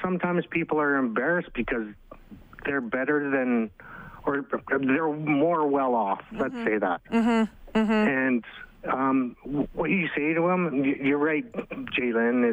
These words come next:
Speaker 1: is say hi. That, <laughs> that really helps.
Speaker 2: Yeah, yeah.
Speaker 1: 'Cause it, it doesn't, it, it, it makes you feel like you're a real person, right?
Speaker 2: Yeah, absolutely. Doug,
Speaker 1: And
Speaker 2: things
Speaker 1: not
Speaker 2: better for
Speaker 1: just
Speaker 2: you now?
Speaker 1: Hmm?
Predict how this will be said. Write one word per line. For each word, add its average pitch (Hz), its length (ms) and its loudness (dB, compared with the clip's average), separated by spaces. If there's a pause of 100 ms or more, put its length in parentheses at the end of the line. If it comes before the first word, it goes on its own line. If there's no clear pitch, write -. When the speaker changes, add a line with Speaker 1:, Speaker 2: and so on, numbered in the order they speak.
Speaker 1:
is 104 60 -14 (760)
say 147 160 -2
hi. 135 420 0 (360)
That, - 140 -2 (140)
<laughs> 180 160 -4
that 147 180 -2
really 143 300 2
helps. 123 320 0 (100)
Speaker 2:
Yeah, 202 300 2 (260)
yeah. 185 340 2
Speaker 1:
'Cause 139 140 -4
it, 151 160 0
it 165 180 0
doesn't, 175 300 -2
it, 180 380 -2 (400)
it, - 400 -8 (100)
it 160 160 0
makes 175 260 0
you 151 160 -4
feel 165 140 -2
like 151 200 -2
you're 131 300 2
a 127 40 2
real 131 180 2
person, 117 420 -2
right? 113 260 2 (140)
Speaker 2:
Yeah, 160 280 2 (200)
absolutely. 151 720 2 (480)
Doug, - 140 0
Speaker 1:
And 247 440 2
Speaker 2:
things 277 260 0
Speaker 1:
not 285 80 2
Speaker 2:
better 294 140 -2
for - 100 -12
Speaker 1:
just 285 80 -4
Speaker 2:
you 277 80 0
now? 285 220 2 (1160)
Speaker 1:
Hmm? 247 200 2